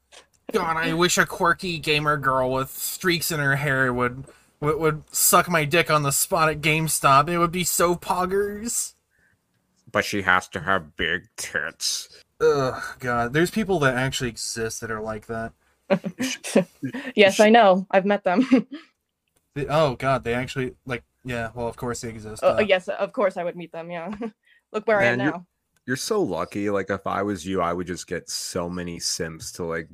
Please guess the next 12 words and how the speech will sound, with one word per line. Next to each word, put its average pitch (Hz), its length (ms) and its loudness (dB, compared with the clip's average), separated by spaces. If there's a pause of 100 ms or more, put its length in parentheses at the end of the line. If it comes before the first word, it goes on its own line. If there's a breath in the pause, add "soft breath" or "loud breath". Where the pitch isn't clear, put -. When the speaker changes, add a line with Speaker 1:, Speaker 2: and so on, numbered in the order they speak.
Speaker 2:
buy 80 240 -8
me 80 180 -14
shit. 80 400 -10 (160)
Like, 87 180 -16 (160)
I'm 98 140 -6
a-, 113 200 0
I'm 117 140 -2
actually, 151 360 -2
like, 95 180 -4
jealous. 80 600 -10
Like, - 160 -14 (140)
God. 80 340 -8